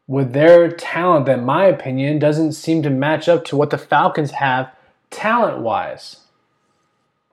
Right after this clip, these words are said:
So I think that when it comes to talent and coaching and the organization,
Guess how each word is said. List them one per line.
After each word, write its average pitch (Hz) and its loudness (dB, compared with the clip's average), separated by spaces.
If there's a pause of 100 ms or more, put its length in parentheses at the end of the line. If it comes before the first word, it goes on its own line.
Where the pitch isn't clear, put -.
(760)
So - -4
I 170 2
think 208 -4
that 185 2
when 165 2
it 160 -2
comes 185 -6
to - -12
talent 160 -8 (320)
and 127 -12
coaching 143 -2 (240)
and 131 -12
the 131 -6
organization, 139 -2